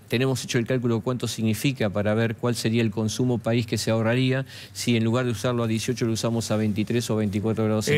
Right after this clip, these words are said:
Speaker 1: centígrados.
Speaker 2: no quiero terminar sin hacer una pregunta, porque hablamos de luz, pero estábamos viendo recién en, imágenes de gas también. ¿Y con la
Speaker 1: Sí.
Speaker 2: tarifa de gas?
Speaker 1: Bueno, ahí es, en, en el caso específico del sistema eléctrico, nosotros tenemos que mejorar la calidad del servicio.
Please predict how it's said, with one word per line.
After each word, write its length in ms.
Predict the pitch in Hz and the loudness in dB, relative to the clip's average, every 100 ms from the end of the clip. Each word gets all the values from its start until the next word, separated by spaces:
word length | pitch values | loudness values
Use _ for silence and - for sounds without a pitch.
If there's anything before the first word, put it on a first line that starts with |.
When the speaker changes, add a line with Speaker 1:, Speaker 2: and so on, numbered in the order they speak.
| 151 | 2
Speaker 1:
centígrados. 320 | 110 156 180 | 0 2 2
Speaker 2:
no 40 | |
quiero 240 | - 196 180 | 2 0 0
terminar 240 | 160 185 | 0 0
sin 140 | - 156 | 0 0
hacer 160 | 143 | 0
una 140 | 156 127 | 0 0
pregunta, 360 | 143 175 165 | 0 0 -2
porque 140 | 123 123 | 0 0
hablamos 300 | 151 156 135 | 0 0 0
de 80 | |
luz, 320 | 156 202 - - - | 0 0 -4 -10 -12
pero 140 | - 110 | -6 -2
estábamos 280 | 151 139 120 | 0 0 0
viendo 200 | 135 113 | 0 -2
recién 280 | 107 135 | -2 0
en, 300 | 117 107 95 | 0 -2 -2
imágenes 380 | 110 120 117 113 | -2 0 0 2
de 100 | 110 | 2
gas 220 | 147 117 | 2 0
también. 320 | - 98 98 - | -2 -2 -2 -4
¿Y 80 | 127 | -4
con 140 | 120 | -2
la 60 | 117 | 0
Speaker 1:
Sí. 40 | |
Speaker 2:
tarifa 240 | 123 147 131 | 0 0 0
de 40 | |
gas? 320 | 143 180 - - - - - | 0 -4 -8 -18 -20 -20 -6
Speaker 1:
Bueno, 160 | 151 147 | -2 2
ahí 180 | 175 220 | 2 2
es, 260 | 175 - - | 0 -4 -6
en, 160 | 147 - | -6 -2
en 180 | 147 156 | 0 2
el 120 | 151 | 0
caso 200 | 214 226 | 0 0
específico 580 | - 160 180 175 160 143 | -2 -2 0 0 0 2
del 200 | 123 117 | 0 -2
sistema 340 | 127 160 151 | -4 0 0
eléctrico, 460 | 139 185 185 143 123 | 2 0 0 0 0
nosotros 180 | 131 139 | 0 0
tenemos 200 | 135 123 | 0 0
que 80 | 117 | 0
mejorar 340 | 110 127 139 | 0 0 0
la 100 | 127 | 0
calidad 280 | 107 110 120 | 0 0 0
del 100 | 107 | 0
servicio. 480 | 107 95 87 - | -2 -2 -2 -6